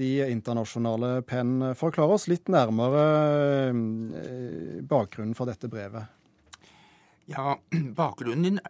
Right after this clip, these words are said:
Speaker 2: ligger jo i det faktum at, eh, Tyrkia befinner seg veldig langt nede på verstinglisten over verdens absolutte ver-,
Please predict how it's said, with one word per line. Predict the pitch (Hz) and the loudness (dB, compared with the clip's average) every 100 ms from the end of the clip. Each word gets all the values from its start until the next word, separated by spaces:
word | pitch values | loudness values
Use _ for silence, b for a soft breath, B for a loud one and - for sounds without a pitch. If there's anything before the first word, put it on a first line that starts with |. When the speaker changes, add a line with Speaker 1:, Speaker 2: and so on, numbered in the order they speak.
| - | -8
Speaker 2:
ligger | 131 143 135 147 | -4 -4 -2 -2
jo | 143 | 0
i | 139 | 0
det | 135 120 | -2 -2
faktum | 113 - - 143 151 - | -4 -8 -2 0 0 -2
at, | 127 - - | -6 -8 -4
eh, | 127 120 120 117 - - - | -2 0 -2 -4 -10 -20 -8
Tyrkia | - 120 - 131 | -6 -6 -6 -6
befinner | 135 - 131 123 110 | -4 -4 -4 -4 -2
seg | 123 127 131 117 - - | -2 -2 -4 -10 -14 0
veldig | 139 156 120 139 | 2 2 0 0
langt | 123 - | 0 0
nede | 139 123 123 | 0 0 -2
på | 117 | -2
verstinglisten | 139 - 135 139 135 - 180 196 | -2 -2 -4 -2 -4 -2 0 0
over | 139 123 139 | 0 0 -2
verdens | 123 - 131 - | -2 -4 -6 -8
absolutte | - - - - - | -8 -8 -6 -6 -6
ver-, | 131 | -10